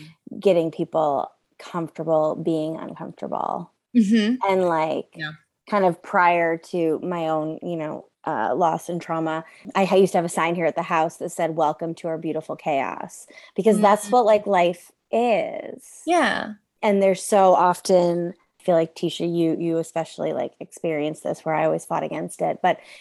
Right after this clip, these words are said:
Speaker 1: like, striving for perfection.
Speaker 2: Yeah. Yeah. Oh my gosh. Yeah.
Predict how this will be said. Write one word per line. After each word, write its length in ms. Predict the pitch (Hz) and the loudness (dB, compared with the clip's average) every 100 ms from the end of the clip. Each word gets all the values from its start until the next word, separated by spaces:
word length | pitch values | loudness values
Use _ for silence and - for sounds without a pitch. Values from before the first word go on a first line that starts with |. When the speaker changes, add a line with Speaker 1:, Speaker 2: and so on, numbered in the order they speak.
| _ | _
Speaker 1:
like, 140 | 190 180 | -4 -2
striving 380 | - 185 180 180 | 0 2 2 0
for 140 | 180 | -4
perfection. 960 | 175 170 180 185 - - - - 214 - _ _ - | -8 -6 -6 -6 -8 -10 -10 -12 -14 -16 _ _ -6
Speaker 2:
Yeah. 320 | 180 151 160 - _ _ _ | -2 -2 -4 -14 _ _ _
Yeah. 280 | - - - | -10 -8 -8
Oh 80 | - | -10
my 160 | - - | -12 -14
gosh. 480 | - - - - - | -12 -12 -12 -14 -12
Yeah. 220 | - | -12